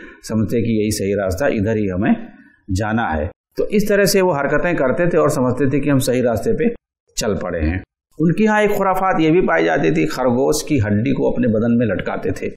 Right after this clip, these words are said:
ये कब होता था? जब वो किसी अजनबी जगह, किसी शहर में जाते थे, तो वहाँ की वबा से और जिन के खौफ से बचने के लिए, जिन्नातों के खौफ से बचने के लिए,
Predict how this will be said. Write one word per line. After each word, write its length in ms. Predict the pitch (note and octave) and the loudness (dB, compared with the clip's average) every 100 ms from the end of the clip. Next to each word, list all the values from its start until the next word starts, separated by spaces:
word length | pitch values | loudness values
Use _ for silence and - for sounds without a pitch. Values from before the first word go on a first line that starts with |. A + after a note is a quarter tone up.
| _ _ - | _ _ -8
ये 140 | C#3+ D3+ | -2 0
कब 140 | G#3 | 2
होता 280 | G3+ G3+ G3 | 2 2 0
था? 240 | G3 F3 | 0 0
जब 140 | G2+ E3+ | 2 2
वो 300 | D#3+ F3 D#3+ | 2 2 2
किसी 320 | C3+ - D#3+ | 0 2 2
अजनबी 460 | - A#2 B2 B2+ B2+ | 2 2 2 2 2
जगह, 280 | B2 B2+ | 2 0
किसी 260 | A#2+ A2+ A#2 | -2 -2 -2
शहर 300 | - A#2 B2 | -2 -2 0
में 140 | A2+ | 0
जाते 320 | F#2+ G2+ G2+ C#3 | 0 0 0 0
थे, 200 | C3+ D3+ - _ _ _ _ _ _ _ - | 0 -2 -2 _ _ _ _ _ _ _ -2
तो 420 | G3 A3 B3 A#4+ A2+ | 2 4 4 2 0
वहाँ 340 | C#3 D3 F#3 F3+ | 0 2 0 0
की 300 | - F3+ F3+ | 0 2 2
वबा 420 | A#2+ A#2 A#2+ D3+ | 2 2 2 0
से 380 | C#3+ G#2 E2+ - _ - | 0 -2 -2 -6 _ -4
और 560 | C3+ D#3 E3+ E3 G2 | 0 2 4 2 0
जिन 300 | F#2+ F3 G#3 | 2 2 4
के 160 | G3 F3+ | 2 0
खौफ 340 | - C#3 D3+ | 0 0 0
से 180 | D3 D#3+ | 0 2
बचने 380 | A#2 A#2 B2+ C#3 | 2 0 2 0
के 120 | A#2+ | 0
लिए, 400 | G#2+ F2+ E2 E2+ | 0 0 -2 -2
जिन्नातों 560 | E2+ A2+ C3 C#3 G3 E3 | 0 2 2 2 2 2
के 60 | |
खौफ 260 | D3+ G#2+ F#2 | 0 0 -2
से 120 | - | -2
बचने 320 | E2+ E2 F2+ F2 | -2 -2 -4 -4
के 100 | F#2+ | -2
लिए, 260 | F#2+ F#2 | -2 -4